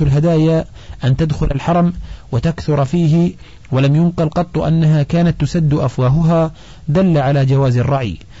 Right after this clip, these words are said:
قال المحرمون: الفرق بين أن يرسلها ترعى ويسلطها على ذلك، وبين أن ترعى بطبعها من غير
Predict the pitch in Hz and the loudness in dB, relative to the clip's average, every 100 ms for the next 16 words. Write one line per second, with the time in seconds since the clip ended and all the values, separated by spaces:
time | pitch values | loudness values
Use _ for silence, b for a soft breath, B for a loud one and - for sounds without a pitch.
0 | B B B - 123 139 143 143 147 160 | B B B -2 0 2 2 0 2 2
1 | 180 180 175 B B - 120 165 - 170 | 2 0 -2 B B -4 -2 -2 -2 0
2 | 160 160 156 147 147 139 185 170 147 147 | 2 2 0 0 0 0 -2 0 2 0
3 | 156 165 139 120 82 - - - 127 135 | 0 0 0 -2 -4 -10 -8 -2 0 2
4 | 147 156 175 147 147 135 139 131 160 170 | 0 0 0 0 2 2 0 2 2 0
5 | 180 - B B - 117 143 147 147 135 | -2 -8 B B -4 0 2 2 2 0
6 | 175 151 147 147 143 143 170 160 147 139 | 0 2 2 0 0 0 0 2 2 2
7 | 143 | 2